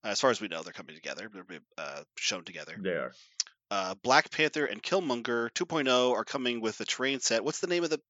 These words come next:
Speaker 1: the, those sets that they, I just can't remember the
Speaker 2: So,
Speaker 1: name of them.
Speaker 2: Rivals three.
Speaker 1: Rivals, yeah. So it's the Rivals, the new Rivals with Black Panther and Killmonger, which is great choice. Good Rivals. They're gonna get an update. Um,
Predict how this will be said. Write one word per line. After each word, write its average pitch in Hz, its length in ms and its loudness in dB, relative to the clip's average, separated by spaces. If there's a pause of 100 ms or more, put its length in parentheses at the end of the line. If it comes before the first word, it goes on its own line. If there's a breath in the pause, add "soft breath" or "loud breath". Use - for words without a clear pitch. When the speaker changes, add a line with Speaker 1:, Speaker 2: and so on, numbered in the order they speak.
Speaker 1:
the, 131 120 -6
those 131 240 0
sets - 600 0 (140)
that 107 180 -4
they, 107 240 -4
I 101 60 -12
just - 140 -4
can't - 120 -4
remember 101 160 -6
the 95 60 -8
Speaker 2:
So, 101 60 0
Speaker 1:
name 92 120 4
of - 120 -4
them. 117 80 -12
Speaker 2:
Rivals 107 440 4
three. 101 320 -2
Speaker 1:
Rivals, 101 580 0
yeah. 82 140 -6 (320 loud breath)
So - 140 -2
it's 107 80 0
the 110 100 -6
Rivals, 117 400 2 (140)
the 110 140 -6
new 135 140 2
Rivals 117 400 6
with 104 140 -6
Black 107 220 0
Panther 107 400 -2
and 95 200 -8
Killmonger, 107 600 -4 (200 soft breath)
which 120 140 2
is 117 80 2
great 220 240 6
choice. 107 460 2 (100)
Good 175 140 0
Rivals. 101 600 2 (200)
They're 107 100 -8
gonna 104 160 -4
get 98 180 -6
an 95 100 -8
update. 87 340 -10 (800 soft breath)
Um, 98 460 -2